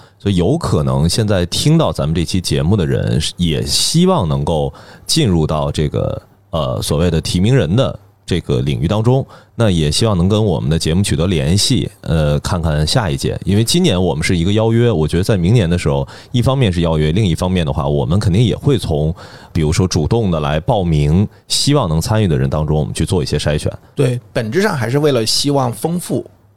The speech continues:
Speaker 2: 我们的整个评审的这个背景，它的多元化，它的专业度，最终还是看能不能从整体上来讲，我们讲的群体智慧能够帮助我们筛出更多更优秀的创作者和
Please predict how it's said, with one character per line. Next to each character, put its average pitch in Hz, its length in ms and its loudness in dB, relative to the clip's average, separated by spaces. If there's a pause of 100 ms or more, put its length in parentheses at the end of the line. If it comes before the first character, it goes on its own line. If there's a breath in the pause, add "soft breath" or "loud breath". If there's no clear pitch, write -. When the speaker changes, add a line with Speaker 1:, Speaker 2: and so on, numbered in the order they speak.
(100)
Speaker 2:
我 95 100 -12
们 101 140 -6
的 110 100 -4
整 98 180 -8
个 98 120 -6
评 110 260 -6
审 87 180 -8
的 87 120 -10
这 90 160 -10
个 85 160 -10
背 165 260 -2
景， - 180 -4 (300)
它 - 100 -6
的 95 80 -6
多 120 220 0
元 101 120 -2
化， - 360 -4
它 - 100 -10
的 104 80 -4
专 127 220 -2
业 120 140 -2
度， 117 200 -6 (440)
最 151 100 -2
终 165 180 -2
还 104 140 -2
是 95 60 -10
看 - 260 -6 (320 soft breath)
能 104 140 -6
不 123 80 -4
能 117 120 -2
从 117 220 -2
整 101 220 -4
体 117 120 -4
上 104 140 -4
来 92 80 -4
讲， 92 180 -8
我 104 60 -14
们 92 100 -12
讲 - 160 -8
的 90 60 -6
群 104 180 -4
体 101 140 -6
智 107 160 -8
慧 101 220 -6
能 87 100 -12
够 98 100 -6
帮 110 220 -8
助 110 100 -8
我 92 80 -8
们 80 160 -14 (400 soft breath)
筛 107 220 -4
出 107 140 -8
更 104 180 -6
多 95 160 -6
更 98 140 -12
优 101 120 -18
秀 101 160 -6
的 92 80 -8
创 92 220 -8
作 92 80 -4
者 95 160 -10
和 92 300 -8